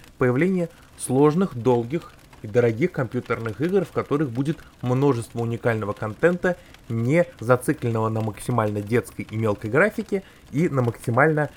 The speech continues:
компьютерной восьмибитной музыке. Собственно, история с компьютерной восьмибитной музыкой и погубила первую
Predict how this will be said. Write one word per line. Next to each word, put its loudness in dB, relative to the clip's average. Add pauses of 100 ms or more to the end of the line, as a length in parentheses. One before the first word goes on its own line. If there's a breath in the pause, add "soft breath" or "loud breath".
(140 loud breath)
компьютерной 2
восьмибитной -4
музыке. -4 (1300)
Собственно, 0
история 0
с -10
компьютерной 2
восьмибитной -2
музыкой 0
и -6
погубила 2
первую 2